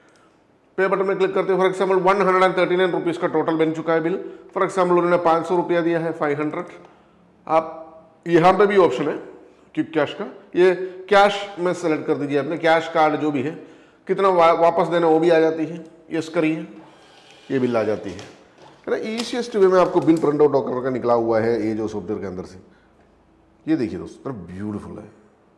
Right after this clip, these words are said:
और इतना print का sharpness देखिए दोस्तों,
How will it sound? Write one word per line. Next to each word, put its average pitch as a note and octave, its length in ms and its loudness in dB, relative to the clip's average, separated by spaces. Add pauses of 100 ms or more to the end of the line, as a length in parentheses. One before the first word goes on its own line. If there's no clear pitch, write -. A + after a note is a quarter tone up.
(340)
और G#3 260 0
इतना F3+ 180 -2 (280)
print F#3+ 240 0
का F#3+ 120 -2
sharpness E3+ 600 4
देखिए C3 280 -2
दोस्तों, A#2+ 300 -4